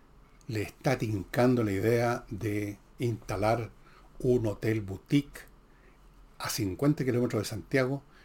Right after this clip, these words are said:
en una casona fantástica, con nueve piezas, todas con baño, dependencias a todo lujo, y esto en un terreno propio de quince hectáreas. Una hectárea son diez mil metros cuadrados,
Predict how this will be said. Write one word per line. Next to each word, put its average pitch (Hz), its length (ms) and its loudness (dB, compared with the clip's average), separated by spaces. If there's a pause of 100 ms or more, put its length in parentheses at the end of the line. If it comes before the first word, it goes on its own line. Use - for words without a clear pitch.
(120)
en 104 100 -6
una 107 180 -2
casona - 360 -2
fantástica, 113 840 -4
con 95 220 -6
nueve 117 320 2
piezas, - 400 -2 (220)
todas 127 260 0
con 98 320 -6
baño, 120 340 0
dependencias 104 840 -4
a 107 60 -10
todo 123 360 2
lujo, 117 460 -2 (460)
y 127 100 6
esto 131 200 2
en 117 80 2
un 110 140 0
terreno 120 440 2
propio 127 340 4
de 107 160 0
quince 175 600 4
hectáreas. - 1120 0 (760)
Una 127 140 2
hectárea 135 340 2
son 120 220 -2
diez 101 180 0
mil 147 320 4
metros 143 440 2
cuadrados, 113 800 2